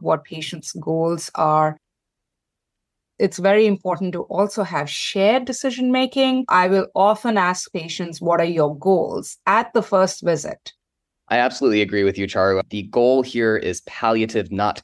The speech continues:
Speaker 2: curative intent. And so making sure that patients derive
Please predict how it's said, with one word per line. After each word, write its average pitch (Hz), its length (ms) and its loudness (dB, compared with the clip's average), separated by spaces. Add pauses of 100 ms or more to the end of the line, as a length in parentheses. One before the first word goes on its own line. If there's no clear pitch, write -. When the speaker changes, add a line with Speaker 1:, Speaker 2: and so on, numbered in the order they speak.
Speaker 2:
curative 113 520 -2
intent. 87 540 -6
And 92 140 -8
so 101 120 -4
making 110 360 -2
sure 107 200 0
that 92 140 -4
patients 101 540 -6
derive 107 500 0